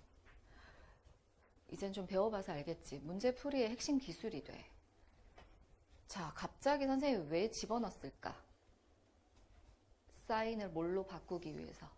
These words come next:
코사인이지, 그치? 그치, 코사인이지.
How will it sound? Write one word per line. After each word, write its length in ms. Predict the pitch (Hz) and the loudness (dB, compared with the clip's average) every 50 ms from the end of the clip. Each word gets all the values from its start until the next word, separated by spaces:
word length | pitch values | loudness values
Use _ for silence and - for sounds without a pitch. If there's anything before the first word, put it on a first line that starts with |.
| - - _ - - - - - - - - - - - _ _ _ _ - - - - - - - - - - - - | -20 -20 _ -20 -20 -20 -20 -20 -20 -20 -20 -20 -20 -20 _ _ _ _ -20 -20 -20 -20 -20 -20 -20 -20 -20 -20 -20 -20
코사인이지, 760 | - - 277 262 - - - 262 226 196 180 - - - 160 | -14 -10 -10 -10 -10 -10 -8 -8 -8 -8 -8 -10 -12 -14 -16
그치? 480 | - 185 - - - - - - 160 160 - - - - - | -16 -16 -12 -8 -8 -6 -6 -8 -12 -14 -16 -20 -20 -20 -16
그치, 180 | 214 - - | -12 -12 -12
코사인이지. 840 | - - - 262 - - - 277 254 208 151 131 - - - - - | -12 -12 -12 -10 -10 -6 -4 -4 -4 -4 -6 -8 -10 -12 -12 -12 -12